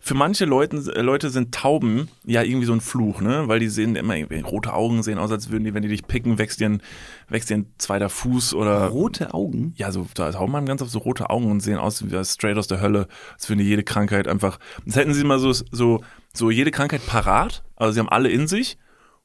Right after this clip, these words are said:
Speaker 1: und checken mal, wem die welche ins Gesicht kacken.
Speaker 2: Mhm.
Speaker 1: So,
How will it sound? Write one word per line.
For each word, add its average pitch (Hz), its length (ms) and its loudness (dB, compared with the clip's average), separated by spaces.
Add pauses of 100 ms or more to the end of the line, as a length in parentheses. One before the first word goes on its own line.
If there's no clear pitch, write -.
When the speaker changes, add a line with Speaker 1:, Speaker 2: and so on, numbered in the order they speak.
(120)
Speaker 1:
und 123 220 2
checken 151 240 2
mal, 120 240 2
wem 120 180 4
die 113 160 2
welche 110 280 4
ins 101 280 0
Gesicht 95 320 -2
kacken. - 380 -2
Speaker 2:
Mhm. 107 220 4
Speaker 1:
So, 95 260 0